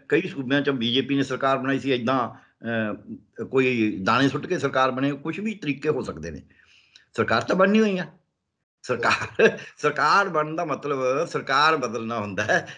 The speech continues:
ਨਾ ਕਿ ਜ਼ਰੂਰੀ ਆ ਵੀ ਉਹ ਲੋਕਾਂ ਦੀ ਜ਼ਿੰਦਗੀ 'ਚ ਜਾਂ ਮੁੱਦਿਆਂ 'ਚ ਬਦਲਾਅ ਆਵੇ।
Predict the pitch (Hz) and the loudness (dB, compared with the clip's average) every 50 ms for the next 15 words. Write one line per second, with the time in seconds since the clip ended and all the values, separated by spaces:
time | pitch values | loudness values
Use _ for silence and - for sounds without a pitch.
0 | - 120 120 123 123 123 135 135 - 135 143 135 131 131 131 _ _ - 104 101 | -12 -6 -2 0 2 2 0 0 -2 -2 -2 -2 -4 -4 -8 _ _ -18 -14 -10
1 | 101 135 120 127 123 120 123 123 123 120 110 127 120 110 123 113 107 110 104 - | -8 -6 -6 -6 -8 -6 -2 0 0 0 0 -2 -4 -4 -4 -4 -4 -6 -6 -6
2 | 113 113 113 117 120 98 104 101 101 98 107 117 135 135 131 147 151 143 151 - | -6 -6 -6 -6 -6 -6 -8 -8 -8 -6 -2 0 0 2 2 2 0 0 -2 -6
3 | - _ _ _ _ - 92 113 120 127 120 107 101 87 80 92 92 95 175 170 | -16 _ _ _ _ -10 -4 -2 -2 -2 -2 -4 -6 -8 -8 -10 -10 -8 -10 -10
4 | 143 - - - - - - - _ | -10 -10 -12 -14 -16 -18 -20 -20 _